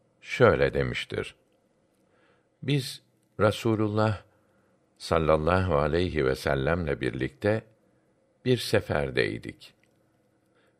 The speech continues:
Peygamber sallallahu aleyhi ve sellem abdest bozmaya gitmişti. Bu arada biz iki yavrusu olan bir kuş görmüştük. Kuşun yavrularını aldık.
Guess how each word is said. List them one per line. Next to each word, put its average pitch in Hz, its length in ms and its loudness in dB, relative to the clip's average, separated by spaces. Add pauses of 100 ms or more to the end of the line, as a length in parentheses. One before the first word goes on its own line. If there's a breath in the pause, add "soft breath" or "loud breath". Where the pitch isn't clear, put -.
Peygamber 117 580 2
sallallahu 78 800 -2
aleyhi 65 440 -2
ve 62 100 0
sellem 73 560 -4 (720 soft breath)
abdest 101 520 0 (100)
bozmaya 67 560 0
gitmişti. - 720 -10 (960)
Bu 147 120 2
arada 80 460 2 (600 soft breath)
biz 117 260 -4 (220)
iki 110 220 -6
yavrusu 73 520 2
olan 92 400 0
bir 98 160 0
kuş - 360 -6
görmüştük. 55 640 -4 (1200)
Kuşun 131 360 0
yavrularını 76 720 2
aldık. - 480 -6